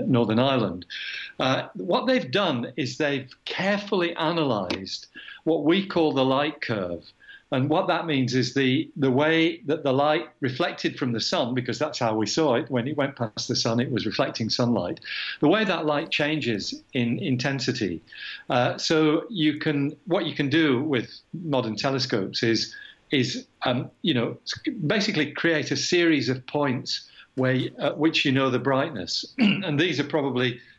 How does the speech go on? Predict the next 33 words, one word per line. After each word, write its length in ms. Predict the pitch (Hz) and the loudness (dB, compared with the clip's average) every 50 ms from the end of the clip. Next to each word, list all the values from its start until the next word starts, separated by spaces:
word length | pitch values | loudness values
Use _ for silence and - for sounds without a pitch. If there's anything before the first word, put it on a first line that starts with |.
| _ - - | _ -8 -6
a, 60 | 135 | -6
a 200 | - - 170 135 | -4 -2 -2 0
matter 280 | 139 139 123 127 - | 0 0 0 0 -2
of 100 | 117 123 | -2 0
seconds 420 | - - 151 123 - 139 120 101 117 | 0 -2 -4 -2 -2 -4 -4 -2 -4
apart. 600 | 113 - - 147 143 123 101 90 - - - - _ _ - - - - - | -6 -2 0 2 2 2 2 0 -4 -10 -14 -16 _ _ -20 -20 -12 -6 -6
And 100 | 127 127 | -4 0
so 120 | - 160 | 2 2
you 160 | 147 147 143 | 2 2 2
get 120 | - 165 151 | 0 0 0
a 40 | 147 | 0
very 400 | 127 - 190 208 240 262 214 160 | -2 0 0 0 2 2 0 0
accurate 640 | 175 175 175 - - 143 113 101 104 - - - - - - | -2 -4 -6 -2 -2 0 0 0 -2 -6 -6 -8 -12 -10 -6
plot 500 | - 180 190 156 107 - - - - - - - - - - - | 0 0 2 2 0 -2 -6 -10 -14 -16 -16 -20 -20 -20 -8 -6
of 120 | 131 127 | -6 -4
how 200 | 135 143 147 139 | -2 0 0 0
its 160 | 151 - - - | 0 -2 -4 -4
brightness 540 | - 127 147 151 156 175 160 131 120 - | 0 2 4 4 2 2 -2 -6 -4 -2
is 140 | 135 113 95 | -2 -2 -2
varying. 540 | 98 107 131 139 143 143 139 113 95 85 - _ _ _ _ _ - - - - - - - - | 0 0 0 2 2 2 0 0 -2 -6 -12 _ _ _ _ _ -20 -20 -18 -16 -16 -18 -12 -6
And 400 | - 151 147 147 147 139 156 - - _ - | -4 -2 -2 -2 -2 -4 -6 -8 -12 _ -2
what 300 | 147 170 240 - - 185 | 0 0 0 0 0 -4
that 260 | 185 170 - - - | -4 -4 -6 -10 -12
plot 380 | - - 175 165 160 - - | -4 0 0 0 0 -2 -6
has 220 | - 139 123 127 - | -6 -4 -4 -4 -4
told, 500 | - - 196 220 233 202 135 104 98 - _ - - - _ _ - | -2 0 2 4 4 4 2 0 -2 -8 _ -20 -20 -20 _ _ -4
uh, 320 | - 123 123 123 120 120 - - | 0 2 2 4 2 2 0 0
the, 380 | 127 127 127 120 113 113 120 196 | 2 4 4 4 4 2 0 0
the, 260 | 202 127 120 127 151 | 2 2 2 2 2
the 200 | - - - - - | 0 0 -2 -2 -2
Queen's 300 | - 147 143 135 120 123 | 0 0 2 2 4 2
University 600 | 117 117 113 113 139 139 135 - - - 120 104 | 2 2 4 2 2 0 0 -2 0 0 -2 -2
group 380 | - - 101 92 95 - - | -2 -2 -2 -2 -2 -4 -6